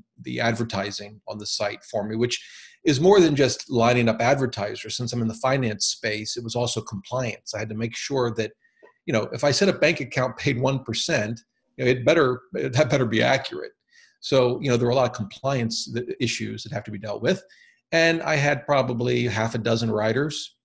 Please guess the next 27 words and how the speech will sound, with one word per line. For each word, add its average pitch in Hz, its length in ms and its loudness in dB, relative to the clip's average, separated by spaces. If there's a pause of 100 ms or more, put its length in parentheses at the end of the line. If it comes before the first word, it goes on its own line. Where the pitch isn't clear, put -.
(440)
and 110 220 -2
a 117 80 -4
managing, 110 960 -2
uh, 113 140 -4 (120)
editor. 127 400 0 (1160)
So, 120 840 0
yeah, 143 120 0
that 143 140 4
was 160 200 -6
kind 139 200 -2
of 123 60 -4
what 123 140 0
it 117 40 -2
looked 123 240 -2
like 117 220 0
when 113 140 -4
I 107 100 -6
sold 139 480 0
it. 101 220 -6 (680)
And 139 140 0
it 226 100 2
was, 226 300 -2
you 185 60 2
know, 156 240 0
it 165 120 -4
was 180 200 -2
getting 151 540 -2